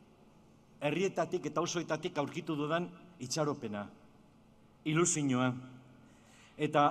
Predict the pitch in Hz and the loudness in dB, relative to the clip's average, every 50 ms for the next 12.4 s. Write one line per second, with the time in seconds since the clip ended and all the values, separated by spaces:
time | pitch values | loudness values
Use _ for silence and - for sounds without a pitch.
0 | 147 147 - - - - - - 147 156 185 180 - 185 175 160 156 156 160 180 | 4 0 -12 -14 -16 -16 -8 -4 -2 0 0 0 0 -2 0 0 0 0 0 -2
1 | 175 160 143 151 151 147 139 - 143 123 123 123 127 107 110 110 - - 107 98 | -2 -2 0 0 -2 -2 -4 -6 -6 -4 -4 -4 -4 -4 -6 -8 -8 -8 -8 -10
2 | 95 - - - - - - - - - - 143 147 202 190 190 185 196 190 196 | -10 -12 -18 -20 -20 -20 -20 -20 -12 -6 -4 -2 0 0 0 0 -2 -2 2 2
3 | 196 196 202 - - - - - - - - - - - - - - - - - | 2 0 0 -4 -12 -20 -20 -20 -20 -20 -20 -20 -20 -20 -20 -20 -20 -20 -20 -8
4 | - - 170 180 185 185 170 180 175 156 185 175 175 180 175 170 170 170 180 175 | 0 0 2 2 2 2 2 0 0 0 0 2 4 4 4 4 2 0 -4 -8
5 | 175 - - - - - - - - - - - - - - - - - - - | -14 -18 -20 -20 -20 -20 -20 -20 -20 -20 -20 -20 -20 -20 -20 -20 -20 -20 -20 -20
6 | - - - - 151 156 - - - - - - - - 175 - - - 196 180 | -20 -20 -16 -16 -16 -16 -16 -20 -20 -20 -20 -10 -2 0 0 0 0 0 -2 -2
7 | 180 185 170 165 175 139 127 151 165 180 180 170 156 139 135 131 - - 180 156 | -2 -2 -2 -2 -2 -2 0 2 4 4 4 4 4 2 2 2 2 2 2 2
8 | 170 151 156 196 202 196 180 - - - - - - - - - - - - - | 2 0 0 0 0 0 -4 -10 -16 -20 -20 -20 -20 -20 -20 -20 -20 -20 -20 -20
9 | - - - - - - - 135 143 143 147 131 - - 175 170 147 160 147 151 | -20 -20 -20 -20 -20 -12 -6 -6 -2 -2 -2 -2 0 -2 -2 -2 -2 -4 -4 -4
10 | 165 156 156 151 131 - 160 156 147 156 156 147 - 139 123 127 151 151 - 151 | -4 -6 -6 -6 -8 -4 -4 -4 -2 -2 -2 -2 -2 -6 -6 -6 -8 -8 -4 -2
11 | 143 143 139 143 151 156 147 143 143 143 135 143 143 147 160 170 160 - - - | -2 -2 -2 -4 -8 -8 -6 -6 -6 -6 -6 -6 -6 -6 -6 -6 -6 -6 -8 -10
12 | - - - 143 135 139 160 | -10 -10 -10 -10 -8 -8 -10